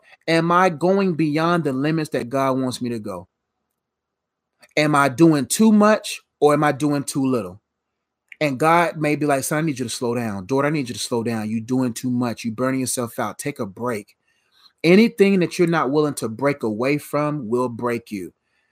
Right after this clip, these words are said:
Because when, the things you can't break away from are idols. You gotta be able to say, "You know what?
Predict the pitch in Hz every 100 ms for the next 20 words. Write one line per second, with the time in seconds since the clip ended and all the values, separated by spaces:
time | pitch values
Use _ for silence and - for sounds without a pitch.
0 | _ - 127 139 123 139 139 139 135 180
1 | 208 180 175 190 175 131 165 165 147 160
2 | 165 - 165 165 - 127 - 120 113 92
3 | 82 - _ _ _ _ _ _ _ _
4 | 117 127 151 156 147 165 156 143 151 160
5 | 165 165 165 165 -